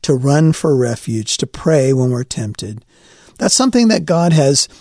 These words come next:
allowed us to be part of, to, to make a decision. And, and I think you can make better, healthier decisions because, you know what? If you run to an idol for comfort, you're just gonna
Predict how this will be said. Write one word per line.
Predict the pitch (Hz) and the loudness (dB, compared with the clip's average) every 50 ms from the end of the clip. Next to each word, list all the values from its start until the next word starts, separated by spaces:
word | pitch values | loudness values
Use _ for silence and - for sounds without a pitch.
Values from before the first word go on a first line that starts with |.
| _ - - | _ -14 -6
allowed | - 151 143 139 147 151 165 185 170 156 | -2 0 2 2 2 4 4 4 4 4
us | 147 156 175 165 - - - - _ - | 4 4 4 2 2 -2 -2 -6 _ -6
to | - - | -4 -2
be | 156 156 185 180 | 0 2 2 0
part | - - - 147 160 208 247 240 | 0 0 0 2 2 2 2 0
of, | - 78 - _ - - - | -2 -8 -10 _ -16 -16 -10
to, | - - 147 127 123 | -2 0 0 0 0
to | - - - 160 | -2 -2 0 2
make | 147 156 165 - | 2 2 2 2
a | 202 | 0
decision. | 160 165 151 - - 175 196 190 - 160 131 123 | 0 0 0 0 0 2 2 2 0 0 0 0
And, | 131 127 123 - - - - - - - - - - - | 0 0 -2 -4 -8 -20 -20 -20 -20 -20 -20 -20 -10 -4
and | - 151 | 0 0
I | 160 196 | 0 2
think | - 262 226 - | 0 0 0 0
you | 240 214 | 0 0
can | - 220 202 | 2 4 4
make | 196 196 190 - | 4 4 2 0
better, | - 135 156 151 160 180 185 185 | 0 0 2 2 4 4 2 2
healthier | 160 - - 165 160 170 - - 175 160 160 143 | 2 0 2 2 2 2 0 0 -2 -2 -2 -2
decisions | 131 135 - - - 156 180 180 - 127 117 120 123 131 - - _ _ - - - - - - - - - _ - - | -2 -2 -2 0 2 2 2 2 0 0 0 2 2 2 0 -2 _ _ -20 -20 -20 -20 -20 -20 -20 -20 -20 _ -4 -4
because, | 175 - - 170 160 - | -2 0 2 2 2 4
you | 196 | 4
know | 196 202 190 | 4 4 4
what? | 196 196 208 - | 4 2 2 2
If | 202 180 180 - - | 0 0 0 2 2
you | 190 208 233 240 247 240 - _ _ _ _ _ _ - | 2 4 4 2 0 -2 -6 _ _ _ _ _ _ -4
run | 160 143 156 160 175 175 - | 0 2 4 4 4 2 2
to | - 160 151 | 2 0 0
an | 139 131 | 0 -2
idol | - - 139 139 151 156 156 151 | -4 -2 0 2 2 4 2 0
for | - - 135 127 | 0 -2 -4 -4
comfort, | - - - 139 135 135 - - - - | -4 -4 -2 -2 -2 0 -2 -4 -4 -4
you're | - 135 131 131 | -2 -2 -2 -2
just | 123 139 147 160 - | -2 0 0 0 0
gonna | - 156 139 147 | 0 0 -2 -2